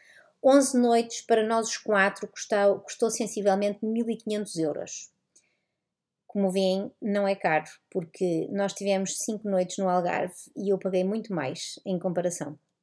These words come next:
No hotel, eles têm nos vários hotéis a possibilidade de meia pensão. Não façam isso, não é necessário.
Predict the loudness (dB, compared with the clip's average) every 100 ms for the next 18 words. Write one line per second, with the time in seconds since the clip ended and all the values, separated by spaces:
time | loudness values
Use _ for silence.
0 | _ _ _ _ _ _ _ _ -2 4
1 | 6 6 4 6 8 8 4 0 0 2
2 | 4 4 2 -4 -2 4 4 6 2 2
3 | 4 4 2 4 6 6 2 -2 4 4
4 | 4 2 4 4 2 -4 -4 -6 -6 -8
5 | _ _ _ _ -2 4 4 6 4 2
6 | 0 -2 -4 -6 -8 -4 0 0 0 -4
7 | -4 -2 -2 -6